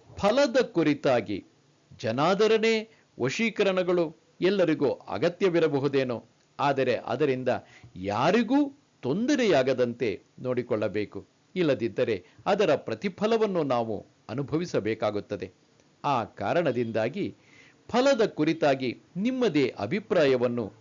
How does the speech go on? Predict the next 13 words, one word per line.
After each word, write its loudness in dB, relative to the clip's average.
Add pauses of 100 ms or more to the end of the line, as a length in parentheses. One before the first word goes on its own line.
(160)
ಆ 2
ವಿಡಿಯೋ 0
ನೋಡಿದ -4
ನಂತರ -2 (460)
ರೂಪಿಸಿಕೊಂಡು, -6 (520)
ತನ್ಮೂಲಕ 0 (480)
ತಾಯಿಯಲ್ಲಿ 4
ಶ್ರದ್ಧೆ, 0
ನಂಬಿಕೆಯನ್ನಿಟ್ಟು -4 (320)
ಒಳ್ಳೆಯ 4
ಉದ್ದೇಶದಿಂದ -2 (500)
ಜಪ -2
ಮಾಡಿ, -2